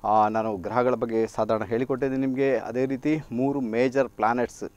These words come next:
ಆ, ಚೇಂಜ್ ಆಗಿಬಿಟ್ಟು, so ಅದ್ರ ಬಗ್ಗೆ ಕೂಡ ನಿಮಗೆ ತಿಳಿ ಹೇಳಲಿಕ್ಕೆ ಪ್ರಯತ್ನ ಮಾಡಿದ್ದೇನೆ. ಯಾವ್ಯಾವ ಲಗ್ನ, ಯಾವ್ಯಾವ ರಾಶಿಯವರಿಗೆ ಯಾವ್ಯಾವ ಫಲಗಳು ಉಂಟಾಗ್ಬೋದು ಅಂತ. So ಯಾರೆಲ್ಲ ಅದನ್ನು ನೋಡಿಲ್ಲ, ದಯವಿಟ್ಟು,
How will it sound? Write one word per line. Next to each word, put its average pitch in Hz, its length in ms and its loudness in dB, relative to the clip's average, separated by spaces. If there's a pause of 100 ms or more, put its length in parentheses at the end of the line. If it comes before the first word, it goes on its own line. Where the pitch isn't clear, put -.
(260)
ಆ, 104 160 -4
ಚೇಂಜ್ 123 340 -2
ಆಗಿಬಿಟ್ಟು, 117 400 -4
so 107 140 -4
ಅದ್ರ 101 160 -2
ಬಗ್ಗೆ 110 240 -6
ಕೂಡ 110 160 -4
ನಿಮಗೆ 110 280 -4
ತಿಳಿ 104 220 -8
ಹೇಳಲಿಕ್ಕೆ 107 300 -4
ಪ್ರಯತ್ನ 104 320 -4
ಮಾಡಿದ್ದೇನೆ. 113 420 -4
ಯಾವ್ಯಾವ 110 360 0
ಲಗ್ನ, 104 240 -6
ಯಾವ್ಯಾವ 107 380 -2
ರಾಶಿಯವರಿಗೆ 107 580 -4 (440)
ಯಾವ್ಯಾವ 113 340 4
ಫಲಗಳು 110 400 0
ಉಂಟಾಗ್ಬೋದು 107 500 0
ಅಂತ. 110 140 -4
So 135 220 4
ಯಾರೆಲ್ಲ 131 340 2
ಅದನ್ನು 131 220 0
ನೋಡಿಲ್ಲ, 127 380 0
ದಯವಿಟ್ಟು, 131 500 0